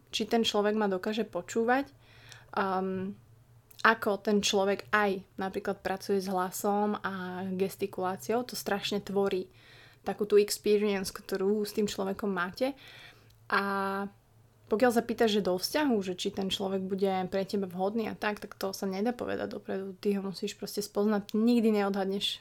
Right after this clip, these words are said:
človeka. Nedá sa, že ja som mala na to nos, ja som vedela, že on je taký. Prd. Nikto nevie, aký ten človek naozaj je,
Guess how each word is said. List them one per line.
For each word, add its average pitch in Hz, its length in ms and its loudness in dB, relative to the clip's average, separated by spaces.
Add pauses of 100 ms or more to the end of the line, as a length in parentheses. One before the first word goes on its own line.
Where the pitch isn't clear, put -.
človeka. 185 560 -2 (320)
Nedá 208 240 4
sa, 196 160 -2
že 180 160 -2 (400)
ja 214 80 -2
som 202 240 0
mala 196 160 0
na 196 100 0
to 190 140 -2
nos, 202 240 2 (160)
ja 202 80 2
som 214 160 0
vedela, 196 400 2
že 202 80 0
on 196 80 0
je 196 120 -2
taký. 190 440 -8
Prd. 233 240 0 (300)
Nikto 240 320 4
nevie, 180 340 0 (140)
aký 196 240 -2
ten 190 160 -4
človek 180 400 -6
naozaj 185 320 -2
je, 180 220 -2